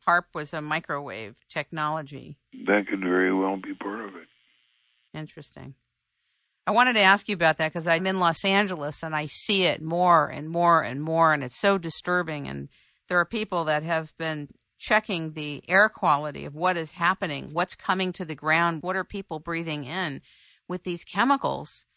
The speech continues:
Speaker 1: and these nanoparticles. It's very disturbing.
Speaker 2: How does that work?
Speaker 1: Apparently, the aerosol has barium and aluminum,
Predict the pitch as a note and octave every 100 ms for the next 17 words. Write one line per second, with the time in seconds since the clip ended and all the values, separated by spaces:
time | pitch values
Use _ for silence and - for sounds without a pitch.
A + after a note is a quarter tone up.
0 | _ _ - F3 D3+ F3 G3+ C#4 A#3 -
1 | D3 C#3 D3 D3 E3 E3+ E3 A#3+ A#3+ E3
2 | D3+ - G#3 A3+ C3+ B2 _ _ _ _
3 | _ _ _ D4+ D4+ - C#4+ D4 D4+ D4+
4 | - - _ _ _ _ _ - _ _
5 | _ D3+ - G3+ A3+ A3+ G#3+ A3 G#3+ G#3
6 | - E3 F3 - F#3+ G#3 G#3 - G#3+ G#3
7 | G3 F#3+ - F#3 F3 D#3+ - C#3 F3+ G3+
8 | G#3+ G#3+ A3 A3 A3 - - E3+ E3+ E3
9 | E3 E3 - D#3 E3+ G3 G#3 G#3 G#3+ G#3+
10 | G#3+